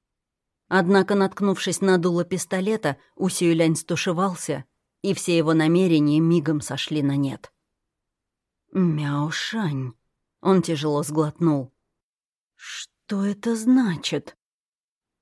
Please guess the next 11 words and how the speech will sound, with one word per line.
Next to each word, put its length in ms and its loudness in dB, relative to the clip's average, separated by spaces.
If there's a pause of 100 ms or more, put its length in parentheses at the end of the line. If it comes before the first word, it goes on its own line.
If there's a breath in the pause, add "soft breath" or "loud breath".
«Поворачивайся», 1160 2 (280)
приказала 600 -4
я. 340 -10 (760)
«С 220 -2
ума 320 2
сошла?» 640 0 (800)
«Поворачивайся 1160 -4
и 320 -2
иди 220 -2
к 100 -8
лестнице». 880 -2